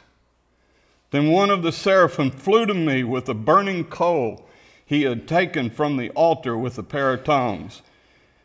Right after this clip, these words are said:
He touched my lips with it and said, "See, this coal has touched your lips. Now your guilt is removed and your sins are forgiven."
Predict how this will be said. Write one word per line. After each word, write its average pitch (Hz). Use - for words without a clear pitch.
He 160
touched 226
my 214
lips 226
with 156
it 120
and 143
said, 147
"See, 247
this 196
coal 156
has 147
touched -
your 196
lips. 123
Now 170
your 165
guilt 180
is 214
removed 196
and 156
your 156
sins 185
are 160
forgiven." 170